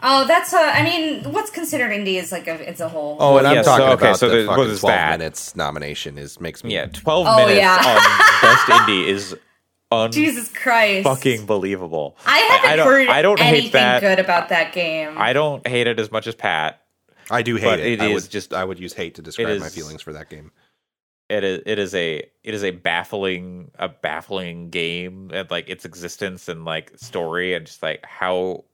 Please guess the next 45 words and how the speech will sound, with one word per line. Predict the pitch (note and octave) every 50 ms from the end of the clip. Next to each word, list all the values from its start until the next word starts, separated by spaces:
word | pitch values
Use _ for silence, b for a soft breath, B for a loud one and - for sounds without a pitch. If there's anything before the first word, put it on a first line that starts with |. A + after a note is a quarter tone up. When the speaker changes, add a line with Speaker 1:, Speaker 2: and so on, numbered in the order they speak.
| _ _ _ _ _
Speaker 3:
why. | - G2 F#2+ F#2+ F2+ F#2 F#2+ G2+ G#2 A2 A2 A2+ A#2 A#2 - - _ _ _ _ _ _ _ _ _ _ _
All | - C#2 E2+ F#2+ A2+ A#2+
I | A#2
can, | - B2+ -
all | A2 A2 G#2
I | G#2+
can | A2 G#2+ G2 G2 G2
really | G2+ G2 F#2
muster | F2 F2+ F#2 - - - G2+
about | G2 G2 F#2+ F#2+ G#2
it | D#2+
right | G2 G#2 F#2+
now | G2+ G2 F#2+ F#2
is | F2
why | F2+ F2 E2 D#2 D#2 E2+ F2 G2 G#2+ A#2 C3+ C#3+ C#3 _ _ _ _ _ _ _ _ b b b b b _
it, | - G#2
does | G#2+ G2+
that | G2+ G#2+ G#2+ -
game | B2 A#2 A2+
exist? | A#2 A2+ A2 C3+ C#3+ D#3 D#3 - - _ _ _ b b b b b b b b b _ _
Uh, | G2 G2 F#2 F2+ E2 - -
and | A#2+ A#2 G#2+ F2+ b b b b b b b b b b b _ _ _
so, | - C#3+ B2 A2 F#2+ E2 - _ _ _ _ _ - - - - -
and | E3 D#3+ C#3+
then | F3+ A3 A#3 F3+ C3 A#2 G#2+ D#2+ F2+
they | B2 B2
have | C#3+ C#3+
to | - A2+
tie | - C3 C3 A#2+ A#2
it | A2+ A2+
into, | A2 G#2+ G2 - - -
they | F#2 A2+
have | A2+ A2 -
to | - G#2 E2 -
add | F#2+ G2+ F#2+ F#2+ F#2 E2+
in | F2 D#2+ D#2 D2+ _
Best | - C3+ C#3+ - - G#2 F#2+
Debut | F#2 F2+ E2+ D#2 - - G2 C3 E3+ D#3+ A2+ -
Indie | E2 E2 D#2+ D#2
Game. | D2 D#2+ D2+ D2+ D2+ D2+ D#2 E2 F2+ F2 D2+ -
And | G2 F#2
it's | F2 -
like, | A2 G2+
why, | F2 F#2 G2+ G#2 G#2 G#2+ G#2 - - _ _ _ _ _ _ _ _ _
why? | G#2 F#2 G2 F#2+ F#2+ G2 G2+ F#2+ F2 -